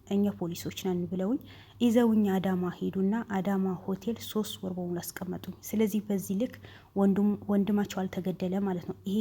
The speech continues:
ሴራ ሆነ ብሎ የተደረገ ነገር ነው። እሱ ተገደልከው ተብሎ እስር ቤት እና ሰው፣ እ፣ እስር ቤት፣ የፖሊስ እስር ቤት ይወሰዳል እንጂ እንዴት አዳማ ሶስት ወር በሙሉ፣ እ፣ ይቀመጣል ሆቴል? ለዛውም ከቤት እንዳትወጣ ተብሎ ስልኩ ተቀምጦ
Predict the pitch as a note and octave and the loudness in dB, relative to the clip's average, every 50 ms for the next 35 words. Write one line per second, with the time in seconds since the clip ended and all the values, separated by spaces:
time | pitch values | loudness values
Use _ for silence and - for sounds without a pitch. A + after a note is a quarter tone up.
0 | A3 G#3+ - A3 G#3+ G#3+ G3+ - - - G#3 G#3 G3 F#3+ F3+ F#3 F#3 F3+ E3+ - | 0 0 0 0 0 0 -2 -6 -4 -2 0 0 0 0 -2 -2 -4 -6 -4 -6
1 | F#3+ E3+ F#3 F#3+ F3+ F3 E3+ - E3+ F3 F3 F3 - F#3 F3+ F#3+ - - - - | -6 -6 -4 -6 -6 -6 -8 -8 -8 -8 -8 -8 -8 -10 -10 -10 -12 -14 -20 -20
2 | - - - - - - - - - F#3+ - - - G#3 F#3+ - G3+ F3+ F#3 F#3+ | -20 -20 -20 -20 -20 -20 -18 -10 -10 -8 -8 -6 -8 -8 -6 -4 -4 -4 -2 -2
3 | F#3+ F3 F3+ G3 F#3+ F#3+ - - - - - G3+ G3 G3 A#3 C4+ - G3+ - - | -2 -2 0 -2 -2 -2 -4 -8 -8 -4 -2 -2 -2 -2 -4 -4 -4 -4 -4 -4
4 | G#3+ F#3 F#3+ F#3 G3 - G#3+ G#3 G#3 - - G#3 G3 G3 - - - - - - | -2 -2 -2 -2 0 0 0 0 0 -2 -2 -2 -2 -2 -6 -10 -18 -18 -20 -20
5 | - _ - - - G3 G3 F#3+ F#3+ F#3 F#3 F#3 F3+ F3+ F#3+ - - - - - | -20 _ -10 -4 -2 -2 0 0 0 -2 -2 -4 -4 -6 -8 -10 -14 -16 -6 -6
6 | G#3+ - - A#3+ G#3 G3+ G#3 G3+ - G#3 - - A3 G#3+ G#3+ - - - - G3+ | -4 0 0 0 2 2 0 0 -2 -6 -2 0 0 0 0 -2 -4 -6 -4 -2
7 | F#3+ G3 F#3+ - G3 F#3+ F#3+ F#3 - - G3 F#3 F#3+ F3+ F#3 F3+ F#3 F#3 - - | -2 -2 -2 -2 -4 -4 -4 -4 -2 -4 -2 -2 0 0 0 0 0 0 -2 -2
8 | B3+ A3 A3 A3+ A#3 A#3 - G#3 F3+ G3+ G3+ F#3+ F#3 F#3 - - G#3+ G3+ - - | 0 2 4 4 2 2 0 -2 0 0 2 2 0 0 -2 -4 -4 -4 -4 -4
9 | G3+ F#3 F3 F#3 F#3 F3+ F3+ F3+ G#3+ B3+ C4+ - - - - - - - - - | -6 -4 -2 -2 -2 0 0 0 -2 -4 -4 -8 -10 -10 -10 -12 -14 -16 -18 -18
10 | - - - - - - - - - - - - - - - - - - G3 - | -18 -20 -20 -20 -20 -20 -18 -18 -18 -18 -16 -14 -12 -10 -10 -8 -4 -4 -4 -2
11 | - G#3 F3+ E3+ - - - - - - - - - G3 F#3+ - G3 F#3+ - - | 0 0 0 0 -2 -2 -8 -16 -18 -16 -6 -2 -2 -2 0 -2 -8 -8 -8 -12
12 | - - - G3 F#3+ G3 F#3 G#3 G#3 A3 A3+ - G#3 F#3+ G3+ - - F#3+ F#3+ F#3 | -18 -12 -4 0 0 2 2 2 2 0 0 0 -2 -2 -2 -2 0 -2 -2 -2
13 | - - F3+ - F#3+ - - G3+ F3+ F#3+ G3 F#3 - - - G3 F#3+ - - G#3 | -4 -6 -8 -8 -8 -4 -4 -4 -4 -4 -6 -8 -8 -6 -6 -6 -4 -4 -6 -6
14 | - - - - G3+ G3+ G3+ G3 | -6 -6 -4 -2 0 0 0 -2